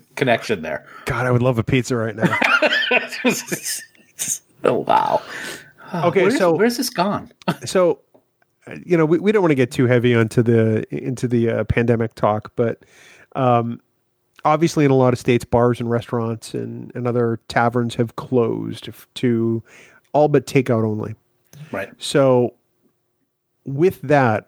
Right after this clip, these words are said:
Speaker 2: what's the thing you'll miss the most until life returns to normal?
Speaker 1: I don't know. I really haven't thought about it.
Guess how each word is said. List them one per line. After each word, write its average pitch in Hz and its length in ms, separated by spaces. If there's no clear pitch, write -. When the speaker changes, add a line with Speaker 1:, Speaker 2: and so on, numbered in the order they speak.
Speaker 2:
what's 127 480
the 147 100
thing 135 300
you'll 127 180
miss 123 280
the 113 140
most 107 680
until 110 380
life 110 300
returns 117 400
to 127 100
normal? 113 440
Speaker 1:
I 147 120
don't 170 180
know. 131 240
I 104 100
really 127 240
haven't 135 200
thought 120 180
about 143 220
it. - 180